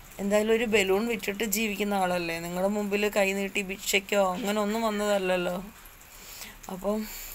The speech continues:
അങ്ങനെയൊക്കെയുള്ള കുട്ടി, വിശപ്പിൻ്റെ വില അറിയുന്ന കുട്ടിയാണ്. പിന്നെ ഇതിനു മുമ്പ് ഒരു പ്രാവശ്യം ഞാൻ social മീഡിയയിൽ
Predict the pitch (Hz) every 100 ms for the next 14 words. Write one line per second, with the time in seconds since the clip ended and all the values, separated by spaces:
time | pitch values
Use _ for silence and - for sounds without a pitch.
0 | - - - - - - - - - 247
1 | 285 294 277 269 247 226 220 196 180 -
2 | - - - - - - - - - -
3 | - - - - 202 202 - 185 - -
4 | - 190 208 - 208 - 208 214 202 190
5 | 196 185 180 175 175 180 180 185 175 -
6 | 95 76 - - 196 190 - 208 214 208
7 | 214 - - - - 254 240 285 269 240
8 | 233 214 214 214 214 220 214 214 196 202
9 | 196 196 196